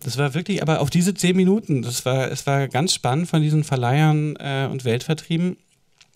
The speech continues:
Und ich habe meine ganzen Weihnachtsferien damit verbracht, eigentlich zu sortieren, wer ist denn eigentlich der richtige Partner für uns in der Auswertung. Und dann kamen parallel dazu diese, aber da merkte man, die Branche nimmt ihn plötzlich auf und irgendwie was Tolles passiert. Und dann kam die Einladung vom, vom Wettbewerb der Berlinale.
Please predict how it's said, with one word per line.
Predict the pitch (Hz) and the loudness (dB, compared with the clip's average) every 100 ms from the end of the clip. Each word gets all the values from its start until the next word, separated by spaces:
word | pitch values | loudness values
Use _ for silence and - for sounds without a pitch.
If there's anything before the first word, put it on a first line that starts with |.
| - | -2
Und | 135 | 0
ich | 131 | 0
habe | 113 | 0
meine | 120 | 0
ganzen | 120 147 | 0 0
Weihnachtsferien | 113 110 147 - 139 | 0 2 0 0 2
damit | 131 135 | 2 0
verbracht, | 127 - 120 - | -2 0 -2 -2
eigentlich | - 120 123 | -4 -2 -2
zu | - | -4
sortieren, | 120 113 - 127 135 | -2 -4 -2 0 0
wer | 113 120 | 0 0
ist | 123 - | 0 -2
denn | 120 | -2
eigentlich | - 113 127 | 0 -2 -2
der | 120 | -2
richtige | 123 139 117 - 120 - - - - | 0 0 -2 -2 -2 -6 -20 -20 -4
Partner | - 117 139 135 | 0 0 0 -2
für | 123 | 0
uns | 127 | 0
in | 120 | 0
der | 113 | 0
Auswertung. | 104 120 - 92 90 98 | 0 -2 0 -2 -2 -4
Und | 104 | -4
dann | 107 113 | -6 -4
kamen | 120 113 | -2 0
parallel | 110 110 107 131 | 0 0 0 2
dazu | 120 - | 0 -2
diese, | 123 117 113 - - - | -2 0 -2 -4 -18 -4
aber | 120 | 0
da | 139 | 2
merkte | 151 147 156 | 4 2 2
man, | 143 | 0
die | 131 | 0
Branche | 123 120 151 - | 0 0 0 2
nimmt | 147 135 | 0 0
ihn | 113 | -4
plötzlich | - 131 - 123 - | -4 -4 -2 -6 0
auf | 135 131 | 0 0
und | - | -2
irgendwie | 127 131 135 120 117 | 0 2 0 -2 -2
was | 120 | -2
Tolles | - 117 120 | -2 -6 -6
passiert. | - 110 107 | -6 -6 -4
Und | 101 | -2
dann | 107 107 | -2 0
kam | 110 | 2
die | 107 | 0
Einladung | 90 107 110 107 | 0 0 -2 -4
vom, | - 113 107 | -6 -4 -4
vom | - 107 104 | -4 -6 -4
Wettbewerb | 117 - 117 113 | -4 -2 -2 -2
der | 110 | -4
Berlinale. | 107 104 110 123 147 | -2 0 2 2 2